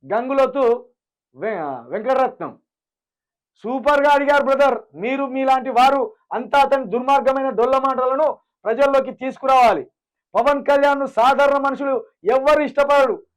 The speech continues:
అభిమానులకు దేవుడు, అదే పీకే అహంకారం, డ్రామాచారి." దేవుడా? దేనికి దేవుడా ఆయన?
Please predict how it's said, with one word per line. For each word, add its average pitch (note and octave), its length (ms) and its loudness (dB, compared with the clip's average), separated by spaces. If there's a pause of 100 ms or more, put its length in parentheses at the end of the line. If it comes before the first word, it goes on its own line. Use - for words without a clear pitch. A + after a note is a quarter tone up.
(160)
అభిమానులకు C#4+ 600 0
దేవుడు, C4 460 2 (220)
అదే C#4 300 2
పీకే C#4 280 -2
అహంకారం, C4 580 2 (220)
డ్రామాచారి." B3+ 800 0 (460)
దేవుడా? G#3+ 380 2
దేనికి G3 400 -6
దేవుడా G#3 340 0
ఆయన? G#3 240 -8